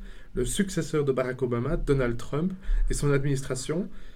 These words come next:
font une sorte de pirouette et décident, alors déjà, est-ce une pirouette ? Mais j'allais au bout de la question, et décident de négocier avec les talibans. Donc on n'est plus là pour les chasser, on comprend qu'en fait, il faut les inclure à la table, pardon. Euh, alors, est-ce que ça veut dire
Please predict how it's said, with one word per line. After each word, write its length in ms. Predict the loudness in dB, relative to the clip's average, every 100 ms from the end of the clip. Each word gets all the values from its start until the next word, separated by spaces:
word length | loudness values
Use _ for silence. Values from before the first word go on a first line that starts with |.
| -12 -14
font 320 | -10 4 4 4
une 60 |
sorte 260 | 2 0 -2
de 60 | -4
pirouette 640 | 0 0 4 4 4 -4 -4
et 80 | 0
décident, 560 | 0 0 -2 0 0 -2 -10 -18 -20 -20 -14 -6
alors 160 | -4
déjà, 280 | 0 0 -2 -6 -18 0
est-ce 200 | 0 0
une 60 | -2
pirouette ? 360 | 4 6 4 2
Mais 260 | -4 -4 -2
j'allais 180 | -2 0
au 60 |
bout 80 | 0
de 40 | -2
la 60 |
question, 280 | -4 -4 -4 -6 -12 -12
et 60 | -4
décident 360 | -2 0 -2 -4 -4
de 80 | 2
négocier 840 | 6 8 8 2 -2 -4 -4 -4 -12 -20 -20 -12
avec 240 | 0 2 2
les 120 | 0
talibans. 480 | -2 -4 -2 -2 -2
Donc 160 | -4
on 40 | -6
n'est 100 | -8
plus 160 | 0
là 60 | 0
pour 120 | 0
les 80 | -4
chasser, 380 | -6 -6 2 4
on 100 | 4
comprend 360 | 2 -2 0 0
qu'en 100 | 0
fait, 220 | -4 -4
il 40 | -6
faut 120 | -4
les 140 | 0
inclure 300 | -2 0 -4 -4 0
à 60 | 0
la 100 | 2
table, 340 | 0 0 -2
pardon. 300 | -4 -4 -6 -10 -20 -20 -4
Euh, 340 | -2 0 -2 -6 -10 -14 -14
alors, 420 | 0 0 0 -6 -18 -20 -20 -20 _ 0
est-ce 140 | 0
que 80 | 2
ça 120 | 0
veut 100 | 0
dire 220 | 2 0